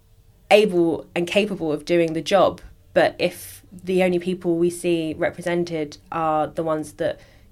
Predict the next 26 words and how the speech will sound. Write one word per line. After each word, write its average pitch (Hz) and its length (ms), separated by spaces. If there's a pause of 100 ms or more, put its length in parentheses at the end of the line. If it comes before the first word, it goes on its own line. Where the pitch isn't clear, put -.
you - 80
know, 135 120
went 160 220
to - 100
Oxford, - 320
went 160 180
to - 60
Cambridge, - 560 (400)
um, 147 400
end 160 220
up - 160
working 156 480
in 147 360
politics, - 760
and 156 420
that's - 300
their 151 420 (320)
kind - 180
of - 200
idea 160 360
of 147 140
P 165 160
R 151 260
and 147 280
spin 165 420
doctors, - 640